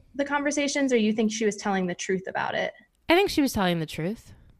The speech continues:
Speaker 1: Yeah, I kind of do too. And I think that it was kinda like she was talking out of both sides of her mouth, where she was gonna be friends with Nene and say she was gonna do that for her, but then also wanted to, like, get in with the other ladies too.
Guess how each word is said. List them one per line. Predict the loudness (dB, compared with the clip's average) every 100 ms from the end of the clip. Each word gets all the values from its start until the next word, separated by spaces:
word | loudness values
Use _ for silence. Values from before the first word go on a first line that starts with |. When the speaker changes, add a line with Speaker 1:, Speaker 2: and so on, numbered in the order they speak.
| _ _ _ _ _ -6
Speaker 1:
Yeah, | 0 2
I | 2
kind | 0 -4
of | -2
do | -4
too. | 0 4 4
And | 4
I | 2
think | 0 0
that | 0 0
it |
was | -2 -2
kinda | 0 0
like | 0 -2
she | 0
was | 0 0
talking | -2 -2 0 0
out | 0
of | 0
both | -2 -2
sides | -2 -2 -2
of | -6
her | -4
mouth, | -2 -4 -4
where | -4
she | -2 -2
was | -2
gonna | -2 -2 -2 -4 -8 -20 -20 -4
be | -2
friends | 0 2 4 2
with | 0
Nene | 0 0 2 2 0
and | -2 -4 -6
say | -10 0 2
she | 2 -2
was | -2
gonna | -2 -2
do | 0
that | 0 0 -2
for |
her, | 0 2 2
but | 0
then | -2 -2
also | -2 -2 -2
wanted | -2 -2 -4
to, | -2
like, | -4 -2
get | -2 -2
in | -2
with | -6
the | -4
other | -4 -2 -4
ladies | -6 -6 -8 -8
too. | -6 -4 -6